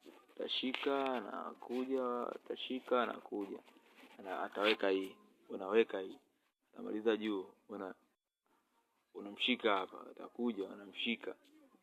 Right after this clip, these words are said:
Atakuja, unamshika. Hapa lazima ajikate hapa. Eh, hapo lazima akate. Kama asipo hajakata, akicheza hii, unamtema, unamuomba.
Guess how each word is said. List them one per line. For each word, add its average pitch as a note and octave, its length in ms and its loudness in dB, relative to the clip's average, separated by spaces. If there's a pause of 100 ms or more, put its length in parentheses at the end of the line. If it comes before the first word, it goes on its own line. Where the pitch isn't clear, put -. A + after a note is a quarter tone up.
(160)
Atakuja, G#2 580 -2 (360)
unamshika. - 680 -6 (640)
Hapa G#2 220 0
lazima A2 260 2
ajikate G#2 600 0
hapa. F#2+ 220 -10 (1400)
Eh, D#2+ 260 -10
hapo A2+ 180 2
lazima G#2+ 280 2
akate. G2+ 500 2 (1600)
Kama G2+ 240 -2
asipo A2+ 300 2
hajakata, A#2+ 640 4 (540)
akicheza G#2+ 440 0
hii, B2+ 340 4 (440)
unamtema, B2+ 840 -2 (880)
unamuomba. G2+ 720 -8